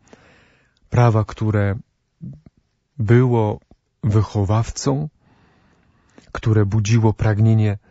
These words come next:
Ducha Świętego i życia, nie tylko według prawa, ale nade wszystko według Ducha.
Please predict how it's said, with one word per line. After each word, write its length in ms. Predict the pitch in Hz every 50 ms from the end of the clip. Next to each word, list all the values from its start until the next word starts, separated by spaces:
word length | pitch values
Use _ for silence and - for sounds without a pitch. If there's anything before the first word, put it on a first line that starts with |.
| _ _ _ _ _ _
Ducha 380 | - 101 123 120 - - 110 104
Świętego 680 | - - - 113 107 101 98 - 120 117 110 107 101 95
i 60 | 92
życia, 460 | 92 101 117 117 - - 107 95 - - - _ _ _ _ _ _ -
nie 100 | 110 107
tylko 360 | - 127 120 117 - - 104
według 440 | 95 107 113 107 110 110 - - -
prawa, 460 | - - - 113 117 123 117 110 101
ale 300 | 95 92 92 90 104 120 - _ _ -
nade 260 | 104 101 98 98 101
wszystko 440 | - - 127 113 - - - - 98
według 360 | 95 107 104 107 104 95 107
Ducha. 420 | 98 107 110 117 - - 127 139